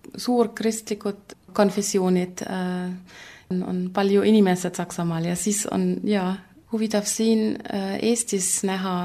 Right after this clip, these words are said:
ma lugesin, et see on umbes kolmteist protsent luterlased ja siis veel kaksteist protsent õige usukirik. Et on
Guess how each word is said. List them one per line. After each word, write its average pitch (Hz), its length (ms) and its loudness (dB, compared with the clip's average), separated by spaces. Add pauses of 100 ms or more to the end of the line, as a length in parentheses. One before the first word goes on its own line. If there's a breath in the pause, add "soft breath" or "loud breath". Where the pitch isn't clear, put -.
(600 loud breath)
ma 190 140 -2
lugesin, 214 360 0
et 180 160 -2
see 185 140 -2
on 185 100 -2
umbes 196 320 -2
kolmteist 190 960 0 (260)
protsent 208 640 0 (120)
luterlased 202 840 0
ja 185 80 0
siis 185 320 -2
veel 185 320 0
kaksteist - 1200 -2
protsent 185 800 0 (500)
õige 202 200 0
usukirik. 214 840 -6 (680)
Et - 400 -10 (580 loud breath)
on 190 400 -8